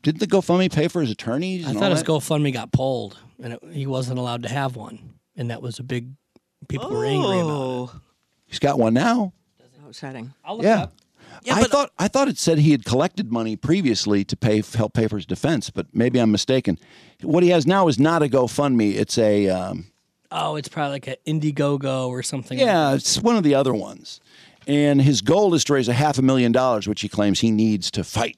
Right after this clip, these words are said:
Speaker 1: these lawsuits.
Speaker 4: Oh, let other people fight him, Kyle. Get out of here.
Speaker 1: He's, uh, raised seventy-one thousand dollars so far. So, anyway.
Speaker 2: Ricky
Speaker 1: oh, you
Speaker 2: Schroeder can pay for it.
Speaker 1: It's actually, the event's called D-,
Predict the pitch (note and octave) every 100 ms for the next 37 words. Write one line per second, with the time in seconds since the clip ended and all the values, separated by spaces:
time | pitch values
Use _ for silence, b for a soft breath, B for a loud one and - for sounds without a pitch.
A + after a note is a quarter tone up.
0 | _ F#2+ G2+ F#2 G#2 - F2 F2+ - b
1 | b b b - A2+ C3 E3+ E3+ C3+ A2
2 | A#2 A2 G2+ G#2+ G#2+ G2+ - G#2+ G#2+ G2+
3 | F#2 F2 E2+ - _ _ - B2 C3 A#2
4 | C3 B2 A#2+ A#2+ D3+ C#3 - F3+ E3+ D3+
5 | C#3+ C#3 C3+ C3 A2+ A2 A2+ A2 G#2+ -
6 | - F#2+ F#2+ G2 E2+ F2+ - b b b
7 | b - - A#2+ A2 G#2 - _ _ _
8 | C#3+ C#3 B2 A#2 E3+ F#3+ F#3 C4 B3+ G#3+
9 | - D3+ C3 C3 B2 G#2+ - B B -
10 | F3 - F3+ G3+ F#3+ D3 C3 E3 - D#3
11 | C#3 G#2+ F2+